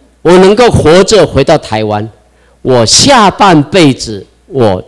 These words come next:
自愿义工的、志工的奉献给台湾。”这个就是他的祷告。这一段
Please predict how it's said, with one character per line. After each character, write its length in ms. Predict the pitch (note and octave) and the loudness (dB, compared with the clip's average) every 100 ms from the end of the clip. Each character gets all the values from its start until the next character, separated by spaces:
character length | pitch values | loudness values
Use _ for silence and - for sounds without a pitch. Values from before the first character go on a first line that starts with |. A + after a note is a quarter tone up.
| _ | _
自 260 | - - G3+ | -6 -2 0
愿 420 | E3+ F#3 B2+ G2 - _ | 2 2 2 -2 -10 _
义 160 | - G#3+ | -2 -2
工 340 | C3+ D3+ C3+ | 0 0 0
的、 140 | B2+ G2+ | -2 -4
志 280 | - - F3+ | -6 -2 -2
工 280 | - C#3+ C3 | 0 0 0
的 160 | G#2 - _ _ | -4 -10 _ _
奉 280 | - E3+ A#2+ | -4 -2 -2
献 240 | - A2 | -2 -4
给 100 | F#2 | -4
台 220 | - E2 | -8 -14
湾。” 180 | D2+ D#2 G#2 _ _ _ _ _ _ | -16 -18 -20 _ _ _ _ _ _
这 100 | - | -4
个 80 | C3+ | -4
就 160 | A2+ | -2
是 120 | A2 G#2+ | -4 -6
他 180 | G#2 | -10
的 100 | G#2 G2 | -12 -12
祷 160 | C#2+ - | -18 -18
告。 180 | - D#2 - _ _ _ _ _ _ _ _ _ _ | -16 -18 -18 _ _ _ _ _ _ _ _ _ _
这 120 | - A#3 | -2 0
一 100 | A3 | 0
段 460 | - G3+ C#3+ D3 | 0 0 0 -4